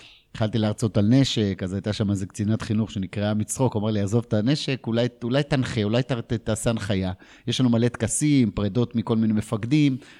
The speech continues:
בוא תנחה." עכשיו תקשיב, אני לא, אני, אני מצדיע לכל החיילים הקרביים, אתה יודע,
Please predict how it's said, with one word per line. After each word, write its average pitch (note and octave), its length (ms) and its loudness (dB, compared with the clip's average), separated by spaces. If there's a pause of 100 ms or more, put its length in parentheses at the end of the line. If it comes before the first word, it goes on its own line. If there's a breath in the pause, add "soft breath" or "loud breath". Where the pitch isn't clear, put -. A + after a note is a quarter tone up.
(120)
בוא G#3 480 4
תנחה." E3+ 360 0 (960 loud breath)
עכשיו A2+ 160 -2
תקשיב, - 420 -2 (240)
אני G#2+ 180 0
לא, B2 560 4
אני, G#2+ 480 0
אני G2+ 120 -2
מצדיע G#2 480 2
לכל A2 320 2
החיילים G2 720 0
הקרביים, G2 640 -2 (140)
אתה - 80 -16
יודע, F#2 300 -4